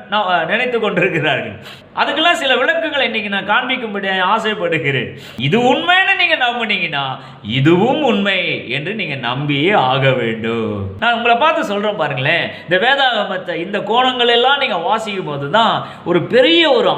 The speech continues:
ஆர்வம், ஒரு பிரமிப்பு உங்களுக்குள்ள வரும். அப்படி வரும்போது தான்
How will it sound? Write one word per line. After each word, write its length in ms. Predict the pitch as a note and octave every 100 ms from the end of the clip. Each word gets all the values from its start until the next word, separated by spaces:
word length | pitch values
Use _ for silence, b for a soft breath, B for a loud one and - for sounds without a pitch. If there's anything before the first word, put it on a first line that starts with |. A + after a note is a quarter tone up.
| -
ஆர்வம், 580 | A#3+ D#4+ E4 C#4+ G#3 C#3+
ஒரு 180 | C#3 D#3
பிரமிப்பு 640 | D3+ F#3+ C#4+ F4 F4 C#4
உங்களுக்குள்ள 480 | A3 G3+ F#3+ G3 F#3
வரும். 360 | D3+ F3+ - - B B
அப்படி 240 | - D#3+
வரும்போது 600 | E3 A3 F4 E4+ C4+ G3
தான் 480 | F#3 A3+ D#3 C#3 F3